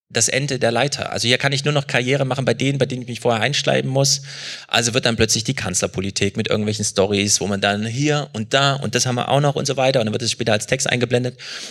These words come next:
Und dann, äh, kommt man genau hierzu. Also Sophie Passmann, ja, das war eine super schlechte Sendung, aber sie ist leider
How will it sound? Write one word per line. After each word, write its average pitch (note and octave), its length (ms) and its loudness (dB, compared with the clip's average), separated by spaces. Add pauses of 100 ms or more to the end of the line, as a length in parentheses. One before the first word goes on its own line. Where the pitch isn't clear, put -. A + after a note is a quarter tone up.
(140)
Und A#2+ 100 0
dann, A#2+ 240 0
äh, A2 800 0
kommt C#3+ 200 -2
man C#3 300 0
genau C#3+ 400 2
hierzu. F#3 420 0 (180)
Also A2 200 0
Sophie C#3 240 0
Passmann, C#3 480 0
ja, C3+ 160 4
das A#2 160 2
war B2 60 4
eine A#2 120 2
super A#2+ 220 0
schlechte A2+ 280 -2
Sendung, A2+ 320 2
aber G#2 200 0
sie G#2+ 100 -2
ist A2 140 0
leider C3+ 720 2